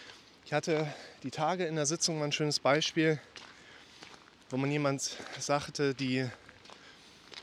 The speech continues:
Diskussion mit sich selber, das ist so das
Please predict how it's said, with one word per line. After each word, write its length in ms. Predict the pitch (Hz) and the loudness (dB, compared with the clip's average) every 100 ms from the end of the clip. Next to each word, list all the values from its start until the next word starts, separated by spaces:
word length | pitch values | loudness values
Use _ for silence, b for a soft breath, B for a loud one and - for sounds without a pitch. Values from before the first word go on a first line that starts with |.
| B - - - - | B -20 -20 -12 0
Diskussion 580 | 202 - 175 - 208 208 | 4 6 6 8 8 8
mit 120 | 180 | 4
sich 160 | 170 156 | 2 6
selber, 480 | 160 160 123 98 95 B B B - - - - B B B B B - | 8 8 8 4 0 B B B -20 -20 -20 -18 B B B B B -4
das 180 | 143 170 | 0 2
ist 140 | 160 | 4
so 120 | 151 | 4
das 460 | 139 135 - - | 6 6 4 2